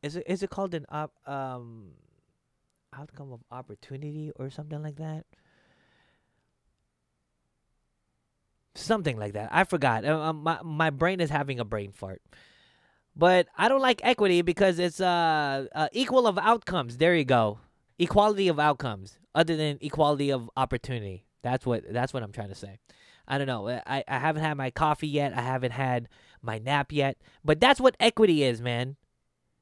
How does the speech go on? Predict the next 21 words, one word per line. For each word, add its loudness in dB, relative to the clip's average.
They're 6
basing 2
people 0
on, 0
on, -2
on -6
the -2
color 0
of 2
your -2
skin, -6
not 0
on -10
your -2
merits, -4
not 0
on -4
your -2
intellectuality 0
or 2
anything. -2